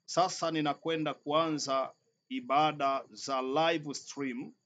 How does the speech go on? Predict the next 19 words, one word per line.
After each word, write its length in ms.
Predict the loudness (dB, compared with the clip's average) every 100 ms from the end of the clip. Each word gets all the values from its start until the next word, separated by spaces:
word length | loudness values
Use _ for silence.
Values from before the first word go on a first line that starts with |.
| _ _ _ _ -4
ah, 500 | 0 0 0 -2 -4 -6
na 280 | 0 2
nitakuwa 500 | 2 0 -2 2 2
nikifanya 640 | 4 0 -4 0 2 2 0
maombezi 760 | -2 -2 0 0 0 -8 -12 _ _ _ _
kwa 120 | -4
watu 400 | 2 2 2 -2 0
wote 260 | 0 0
ambao 320 | -2 0 0
watakuwa 520 | 0 -4 -8 -4 -2 0
hewani 480 | 4 6 8 6
wakati 460 | 2 -2 -4 -8 -4
huo, 360 | 0 2 2 -2 _ _ _
na 220 | -4 -2 0
bila 300 | 0 0 0
shaka 640 | 0 0 0 -2 0 -2 -8
wewe 360 | 0 2 4 2
mwenyewe 360 | 2 2 2
unayenitazama 880 | 2 2 0 -2 -2 4 4 4 0